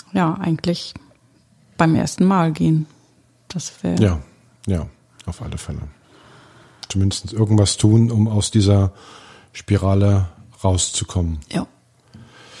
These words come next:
Speaker 2: Was wünschst du dir für deine Zukunft?
Speaker 1: Ja, ich würde auf jeden Fall wieder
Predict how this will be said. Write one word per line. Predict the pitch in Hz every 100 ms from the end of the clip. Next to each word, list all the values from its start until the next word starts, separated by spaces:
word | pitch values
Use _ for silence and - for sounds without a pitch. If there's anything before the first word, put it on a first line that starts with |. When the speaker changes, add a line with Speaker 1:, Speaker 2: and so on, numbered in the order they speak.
| - - - - - - - - - - _ _ _ _ _ _ _ _ _ _ _ _ -
Speaker 2:
Was | 139 131
wünschst | 151 139
du | 131
dir | 123
für |
deine | 123 117 107
Zukunft? | 104 - 87 - - - - - - - - - - _ _ _ _ _ _ _ _ _ _ _ _ _ _ _ _ _ _ _ _ _ _ _ _
Speaker 1:
Ja, | - 240 160
ich | 170 -
würde | 160 165
auf | 170
jeden | - 175 165
Fall | - 190 202 214 214 202 _ _ _ _ _ _ _ _ _ _ _ _ _ _ _ _ _ _ _ _ _
wieder | - 190 180 170 165 175